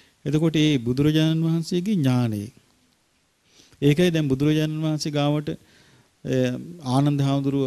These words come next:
එක්තරා අවස්ථාවක ගිහිල්ලා අහනෝනේ භාග්‍යතුන් වහන්සේ මේ අසවල් අසවල් අය මැරිලා කොයිද උපන්නේ කියලා. උන්වහන්සේ වෙලම කියනවා මේ අසවල අසවල් තැන උපන්නා කියලා. අසවල අසවල් තැන උපන්නා කියලා. ඊළඟ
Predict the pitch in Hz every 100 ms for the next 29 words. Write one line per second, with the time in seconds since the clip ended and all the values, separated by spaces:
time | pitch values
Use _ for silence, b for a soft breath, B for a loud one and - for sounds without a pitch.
0 | 131 127 127 127 127 123 - 120 120 117
1 | 123 123 - - 117 135 139 127 120 117
2 | 120 117 117 117 113 123 123 113 123 120
3 | 113 113 113 110 110 107 120 _ - 127
4 | 117 107 139 - _ _ - 127 127 120
5 | 127 113 120 131 131 - 180 120 107 107
6 | 156 151 131 131 120 113 131 240 _ b
7 | b b b b - 127 117 - 117 131
8 | 254 - _ _ _ _ _ _ _ -
9 | 175 - 175 156 151 135 113 117 117 113
10 | - 123 - _ _ _ 123 117 135 170
11 | 151 175 175 160 76 67 - - - -
12 | - _ _ _ _ _ _ _ _ _
13 | _ - b b b b b - 160 175
14 | 185